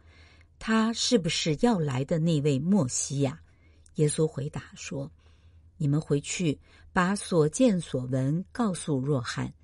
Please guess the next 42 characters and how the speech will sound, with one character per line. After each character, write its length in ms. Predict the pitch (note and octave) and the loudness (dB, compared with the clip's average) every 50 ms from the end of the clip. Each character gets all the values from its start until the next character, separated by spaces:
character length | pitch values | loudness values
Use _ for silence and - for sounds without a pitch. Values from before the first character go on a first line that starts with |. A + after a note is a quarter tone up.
| - - - - - - - | -20 -20 -20 -20 -20 -20 -12
瞎 340 | - - - B3+ B3+ C4 C4 | -6 -2 2 2 4 4 4
眼 200 | A3+ F#3 C3 A2+ | 4 4 2 2
的 100 | A#2+ D3 | 0 -6
复 240 | - - - E3 D3 | -6 -2 -2 0 0
明， 360 | C3+ B2+ B2 B2 A#2+ B2+ C#3 - - - - - - - | 0 0 0 0 0 0 -2 -4 -8 -20 -20 -20 -14 -4
耳 260 | - F3+ D#3+ C#3 B2+ C3 | 0 2 4 4 4 2
聋 240 | C3 C3+ B2+ C#3 | 2 2 2 0
的 120 | D#3 F3 E3 | 0 -2 -4
复 280 | - - F#3 D#3 B2+ | -4 -2 -2 -2 -2
聪， 400 | B2+ - - - C#3 B2+ B2 D3 - - - - - - - - - - - - - | -4 -4 -2 0 2 2 2 0 -4 -10 -20 -20 -20 -20 -20 -20 -20 -20 -16 -4 4
跛 260 | G3 G3 F#3 D3 C#3+ | 6 6 8 6 4
子 220 | D3+ - G3+ A3 | 4 4 4 4
可 240 | A3 - - D3+ D3+ | 4 2 0 0 0
以 160 | E3 E3 D#3+ | 2 2 0
走 240 | D#3+ - D3+ - - | -2 -2 -4 -4 -4
路， 280 | - D#3+ D#3+ D3+ C3 - - - - - - - - - - | -4 -2 0 0 0 -2 -8 -18 -20 -20 -20 -20 -20 -14 -6
麻 300 | - E3 D3 C3 C3 D#3 | -2 -2 -2 -2 -2 -6
风 340 | - - F#3 F3+ E3+ E3+ E3+ | 0 2 4 4 4 4 4
的 240 | D#3+ D#3 C3 C3 D#3 - | 2 2 0 0 -4 -4
得 180 | - D3 B2+ B2+ | -2 -2 -2 0
到 220 | - - D#3+ C#3+ B2 | 0 0 0 0 0
痊 320 | - - - - - - | -2 -4 -6 -6 -4 -4
愈， 340 | E3 D3+ D#3 D#3+ D#3+ C#3 - - - - - - - - | -2 -2 0 0 0 0 -2 -6 -16 -20 -20 -20 -18 -8
死 360 | - - - - - G#3 F3+ D#3 | -2 0 0 2 4 6 8 8
了 180 | D3 E3 F#3+ | 8 8 6
的 240 | G3+ - A3 A3 A3 - | 4 2 0 0 -2 -6
复 240 | - - C4+ B3 G3+ | -2 2 4 4 2
活 320 | - - - C3+ C3 B2+ | 2 -2 -2 -2 0 0
过 260 | C3 - - E3 C3 A#2+ | 0 0 0 0 0 0
来， 260 | C3 B2+ A#2 - D#3+ - - - - - - - - - | -4 -8 -8 -10 -14 -16 -20 -20 -20 -20 -20 -20 -12 -6
而 180 | - D#3 D3 C#3+ | -2 -2 -2 -2
且 320 | - - - - C#3+ A2+ - - - - - - | -2 -4 -4 -4 -4 -4 -6 -10 -20 -20 -16 -10
穷 340 | - - - F3 F#3+ G#3+ | -8 -2 0 4 6 6
人 380 | A3+ G3+ E3 C#3+ D3 D#3+ E3+ F#3 - | 8 8 6 6 6 4 0 -2 2
有 220 | E3 D3+ C3+ C3 - | 2 2 2 2 -2
听 360 | - - - C#4 C#4+ D4 C4 | -6 -2 0 2 4 6 6
闻 200 | G3 C#3+ C#3 D#3 | 4 4 2 0
福 220 | - - - C#3 C#3+ | -4 -4 -2 -2 0
音 240 | E3+ F#3 F#3+ F#3 | 2 2 2 2
的 140 | F3+ - B2 A2 | 2 0 -2 -2
机 280 | - - - D#3+ C#3+ | -4 -6 -4 -4 -4
会。” 360 | C#3 - - - - D#3 - | -4 -4 -2 -2 -2 -2 -4